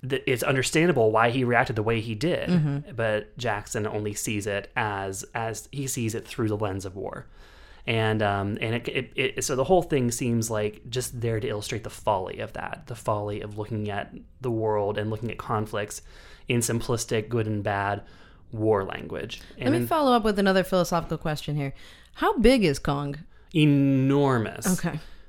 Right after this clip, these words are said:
Speaker 1: Kong is very large. This is the biggest Kong has ever looked. And the,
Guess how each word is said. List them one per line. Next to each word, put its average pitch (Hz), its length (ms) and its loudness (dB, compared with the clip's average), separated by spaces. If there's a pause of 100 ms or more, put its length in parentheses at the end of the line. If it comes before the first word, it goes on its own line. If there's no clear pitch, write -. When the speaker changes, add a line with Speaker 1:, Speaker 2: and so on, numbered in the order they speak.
(140)
Speaker 1:
Kong 254 260 0
is 131 160 6
very 120 600 2
large. 101 460 -4
This 156 120 -4
is 170 120 -8
the 156 40 0
biggest 143 340 0
Kong 117 300 2
has 107 100 2
ever 92 220 -4
looked. 90 320 -6 (960)
And 160 420 4
the, 151 240 2